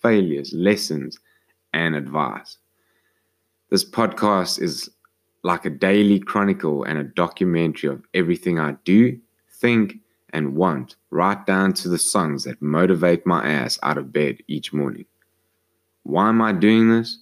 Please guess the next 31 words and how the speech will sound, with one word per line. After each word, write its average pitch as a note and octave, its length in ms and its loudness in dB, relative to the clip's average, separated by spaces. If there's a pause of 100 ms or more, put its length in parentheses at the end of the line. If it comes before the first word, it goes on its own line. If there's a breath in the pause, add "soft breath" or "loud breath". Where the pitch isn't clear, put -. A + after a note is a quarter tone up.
(880)
Creating F2 500 2
one G2+ 240 2
podcast G#2+ 680 -2
a F#2+ 40 2
day F2+ 320 2
for F2+ 180 -4
a C#2+ 100 -4
whole F#2 340 2
year? F#2+ 460 0 (1040)
There's - 240 0
so G#2+ 220 2
many G2+ 240 4
reasons. D#2 640 -4 (260)
I'm E2 160 -6
doing G#2+ 280 4
it F#2+ 140 2
because E2+ 440 -2 (120)
I D#2+ 60 -4
want F#2+ 240 0
to A2 100 -6
document F2 680 -2
my D#2 180 -4
journey C#2 380 -10 (360)
to - 120 -18
destinations E2 800 -2
unknown, C2 480 -6 (600)
to F3+ 120 -2
inspire G#2+ 800 0
and E2 360 -2
motivate D#2 520 -2
others, B1+ 440 -12